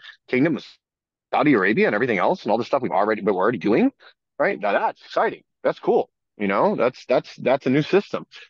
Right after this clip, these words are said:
right? Then on top of that, on top of that, you put some new technologies that I'll go into in our next, uh, episode on top of that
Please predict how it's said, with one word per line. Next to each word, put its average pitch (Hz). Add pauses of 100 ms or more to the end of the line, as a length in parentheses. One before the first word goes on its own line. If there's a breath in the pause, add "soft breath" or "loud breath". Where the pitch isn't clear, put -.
(140)
right? 127
Then 143
on 170
top 208
of 139
that, 92 (420 loud breath)
on 113
top 175
of 123
that, 85 (480)
you 110
put 135
some 113
new 139
technologies 123
that 117
I'll 104
go 110
into 113
in 104
our 95
next, - (160)
uh, 92
episode - (300 soft breath)
on 104
top 113
of 98
that 107